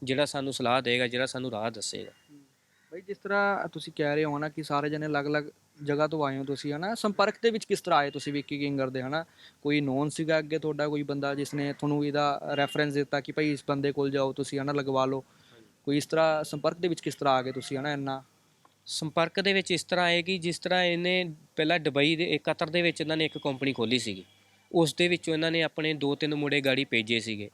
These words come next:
Speaker 1: ਉਹਨਾਂ ਦੇ ਵਿੱਚ ਸਾਡੇ ਦੋਸਤ ਸੀਗੇ, ਇੱਕ ਗਿਆ ਸੀਗਾ। ਉਸ ਤੋਂ ਬਾਅਦ ਇੱਦਾਂ ਹੀ ਸਾਡੀ ਵਾਕ ਵਿੱਚ ਆਇਆ ਕਿ ਯਾਰ ਮੈਨੂੰ ਵਿੱਕੀ ਕਿੰਗਰ ਨੇ ਇੱਦਾਂ ਕਰਕੇ ਭੇਜਿਆ ਔਰ ਆਹ ਨੰਬਰ ਦਿੱਤਾ ਗਿਆ। ਫਿਰ ਇਹਨਾਂ ਦੀ ਮੇਰੇ ਨਾਲ ਗੱਲ ਹੋਈ, ਜਿਸ ਦੇ ਵਾਸਤੇ ਇਹਨਾਂ ਨੇ ਮੇਰਾ ਕੈਨੇਡਾ ਦਾ ਲਵਾਇਆ ਸੀਗਾ ਡਰਾਈਵਰ ਵੀਜ਼ੇ ਦਾ, ਮੇਰੇ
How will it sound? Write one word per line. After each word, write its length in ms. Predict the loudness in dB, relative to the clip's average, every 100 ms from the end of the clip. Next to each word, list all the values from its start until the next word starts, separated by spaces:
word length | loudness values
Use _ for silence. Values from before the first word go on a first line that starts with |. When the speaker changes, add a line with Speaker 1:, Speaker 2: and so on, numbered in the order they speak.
| -4
Speaker 1:
ਉਹਨਾਂ 260 | 0 0
ਦੇ 120 | 0 -2
ਵਿੱਚ 200 | -2 -4
ਸਾਡੇ 340 | -4 -2 -2
ਦੋਸਤ 440 | 0 2 0 -2
ਸੀਗੇ, 300 | -2 2 2 0
ਇੱਕ 140 | 0
ਗਿਆ 260 | 0 2 0
ਸੀਗਾ। 280 | -4 -6 -10 -20 -20 -10 0
ਉਸ 160 | 2 4
ਤੋਂ 160 | 2
ਬਾਅਦ 220 | 4 4
ਇੱਦਾਂ 320 | 4 0 2 2
ਹੀ 40 |
ਸਾਡੀ 280 | 2 0 2
ਵਾਕ 300 | 4 2 0
ਵਿੱਚ 200 | -2 2
ਆਇਆ 160 | 2
ਕਿ 100 | 2
ਯਾਰ 280 | 0 0 -2
ਮੈਨੂੰ 260 | -4 -2 -2
ਵਿੱਕੀ 260 | 0 0
ਕਿੰਗਰ 300 | 0 -2 -2
ਨੇ 200 | -2 -2
ਇੱਦਾਂ 200 | -2 -2
ਕਰਕੇ 280 | -2 -4 -2
ਭੇਜਿਆ 360 | -2 -2 0 0
ਔਰ 60 |
ਆਹ 100 | 2
ਨੰਬਰ 300 | 0 -2 -2
ਦਿੱਤਾ 280 | -4 -2 0
ਗਿਆ। 160 | 2 0
ਫਿਰ 180 | -2 -4
ਇਹਨਾਂ 260 | -2 0
ਦੀ 80 | 0
ਮੇਰੇ 200 | 2 0
ਨਾਲ 140 | 0
ਗੱਲ 220 | 2 0 0
ਹੋਈ, 260 | -4 -6 -10 -20 -20 -18 -2
ਜਿਸ 220 | 2 2
ਦੇ 120 | 2
ਵਾਸਤੇ 300 | 2 2 0
ਇਹਨਾਂ 140 | -4 -2
ਨੇ 60 |
ਮੇਰਾ 240 | 0 0 0
ਕੈਨੇਡਾ 440 | 0 0 2 2
ਦਾ 80 | 2
ਲਵਾਇਆ 300 | 0 0 0
ਸੀਗਾ 240 | 0 -2
ਡਰਾਈਵਰ 400 | 0 0 0 -2
ਵੀਜ਼ੇ 260 | -6 -4 -2
ਦਾ, 100 | -2
ਮੇਰੇ 160 | -2